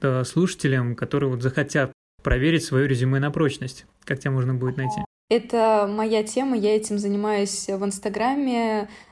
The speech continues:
Speaker 2: а, очень активно. Софи, нижнее подчеркивание, Psychology, там у меня моя, да. Там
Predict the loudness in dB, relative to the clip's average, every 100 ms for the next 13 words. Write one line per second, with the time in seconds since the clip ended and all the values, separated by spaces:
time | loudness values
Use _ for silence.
0 | _ -8 -4 -2 -2 -4 -4 -6 -6 -4
1 | -2 -2 0 -2 -2 -6 -8 -4 -4 -6
2 | -4 -2 0 -2 -2 -4 -4 -4 -6 -8
3 | -6 -4 -4 -4 -6 -2 -2 -2 -2 -6
4 | -6 -8 -6 -4 -4 -4 -4 -6 -8 -8
5 | -6 -6 -6 -4 -6 -6 -12 -20 -20 -20
6 | _ -20 _ _ _ _ _ -4 -4 -6